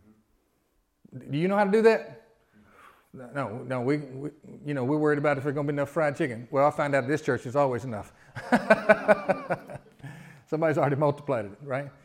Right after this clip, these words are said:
Jesus knows how to take molecules and multiply them and make it a supernatural feast from a boy's lunch to feed a whole multitude of people. That's amazing.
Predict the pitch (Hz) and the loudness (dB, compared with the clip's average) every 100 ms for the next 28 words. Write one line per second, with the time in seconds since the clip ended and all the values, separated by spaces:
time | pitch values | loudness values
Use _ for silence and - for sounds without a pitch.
0 | - _ - - _ _ _ _ _ _ | -20 _ -20 -20 _ _ _ _ _ _
1 | _ _ _ _ _ _ _ _ - - | _ _ _ _ _ _ _ _ -20 -20
2 | - - _ _ _ _ _ _ _ - | -20 -20 _ _ _ _ _ _ _ 2
3 | 226 208 208 208 202 214 208 170 247 196 | 4 6 4 6 4 6 4 6 6 6
4 | 147 - - _ _ _ _ - 185 269 | 2 -14 -20 _ _ _ _ 8 12 12
5 | 226 - 196 170 165 - - 175 190 247 | 12 10 8 8 6 -2 -12 4 12 12
6 | 233 185 165 151 151 151 - - _ - | 12 8 10 8 6 -2 -8 -20 _ 0
7 | 170 196 202 190 170 - - _ _ _ | 8 10 10 8 4 -10 -20 _ _ _
8 | _ 165 - 202 185 170 151 - 214 151 | _ -6 2 2 4 2 0 0 0 0
9 | - - 165 139 131 151 131 170 165 127 | -4 -10 -6 -4 0 2 2 -2 -4 -6
10 | - 123 147 117 131 147 143 147 - 143 | -12 -6 -4 -4 -6 -6 -6 -10 -12 -16
11 | 117 196 - 120 147 104 156 196 104 | -10 -12 -10 -14 -10 -10 -8 -10 -12